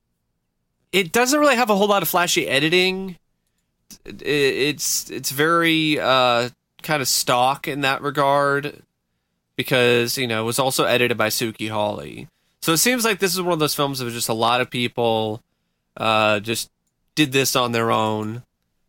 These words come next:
with whatever little money they had. And for what, what it is, it's not terrible or anything. I don't think it's an awful documentary or the worst documentary I've seen.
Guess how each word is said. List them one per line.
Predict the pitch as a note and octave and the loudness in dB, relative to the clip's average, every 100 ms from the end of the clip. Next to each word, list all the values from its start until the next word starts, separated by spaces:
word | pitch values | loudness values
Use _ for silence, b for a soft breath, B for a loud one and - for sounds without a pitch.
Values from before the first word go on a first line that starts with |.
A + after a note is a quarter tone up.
| _ | _
with | A2+ A#2 - | -6 -6 0
whatever | C3+ C3 C3 B2 | 2 2 2 0
little | B2 A#2+ | 0 -2
money | A#2 A#2 A2+ | 0 -2 0
they | A2+ | 0
had. | A2+ A2 G#2+ G2+ G2+ - _ _ _ _ _ - | 0 0 0 -2 -4 -8 _ _ _ _ _ -4
And | B2+ C3+ | 0 0
for | C3+ F3+ | 0 0
what, | D#3 D3 F3+ G3 - _ _ _ _ _ _ | 0 -2 0 0 -4 _ _ _ _ _ _
what | D#3 G#3+ G3+ | -2 2 4
it | D3+ | 4
is, | D3 D#3 D3+ D3+ C#3+ - - _ _ _ _ - | 4 4 2 -2 -6 -8 -10 _ _ _ _ -6
it's | C#3+ D#3 | -4 0
not | D#3+ D3+ _ _ - | 0 0 _ _ -12
terrible | - A#2+ C#3+ C#3+ A#2+ A#2+ | -6 0 2 2 2 0
or | A2+ G#2+ | -2 -2
anything. | G#2 G#2 A2 A#2 A#2+ | -4 -4 -2 0 2
I | |
don't | C3+ | 0
think | C#3 C#3+ | 0 -2
it's | C3+ | -2
an | C#3+ - | -4 0
awful | B2 B2 C3 - B2+ | 2 2 2 -2 0
documentary | A#2 A2 - A2+ G#2+ G#2+ G#2+ A2+ | 2 0 -2 -6 -4 -4 -4 -4
or | A2+ | -4
the | G#2+ | -4
worst | G#2+ A#2 C3 - | -2 -2 0 0
documentary | C3+ A#2+ B2 A#2+ A#2 A2+ A2+ G#2+ G#2 | 0 0 0 -2 -2 0 -2 -2 -2
I've | G#2 | -2
seen. | - C3+ A#2+ G#2 A3 A3+ D#3 | -2 0 -2 -4 -8 -10 -12